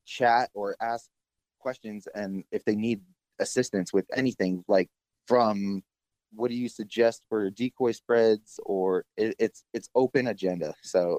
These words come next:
everyone, it's just a great place for people to come and feel free and safe to discuss their, their questions and answers and kind of our own little social media on our website. That also has our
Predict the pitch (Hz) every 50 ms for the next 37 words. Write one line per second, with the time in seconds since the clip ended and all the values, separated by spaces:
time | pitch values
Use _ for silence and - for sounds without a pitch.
0 | - - 104 110 104 110 107 107 101 95 95 92 - _ _ _ _ _ _ _
1 | - 101 90 - - - - 190 190 - - - - - 87 - 214 208 185 -
2 | - - 95 - 92 - - 110 95 92 82 - - - 101 95 110 - _ _
3 | _ _ _ _ _ _ _ - - 107 - - 131 110 - - 117 113 117 123
4 | 120 101 85 - - - 110 110 113 - - - - 104 104 98 92 87 80 -
5 | _ _ _ - - 110 - - - 127 120 123 120 - - - - - 104 98
6 | 95 90 90 - _ _ - - 98 - - - 95 92 - - 92 90 95 95
7 | 92 87 85 80 80 80 - _ - 95 90 92 - - 92 95 92 90 87 82
8 | 82 80 80 73 _ _ _ _ _ _ _ _ - 147 143 143 135 131 117 92
9 | 123 123 120 123 113 104 - - 113 113 110 - 113 98 95 98 98 101 104 95
10 | 85 82 85 - _ _ _ _ - 101 104 101 98 90 90 92 87 82 - -
11 | 80 82 82 - _ _ _ _ _ - 113 110 107 - _ _ - - 104 104
12 | - - 104 98 - 101 95 87 90 85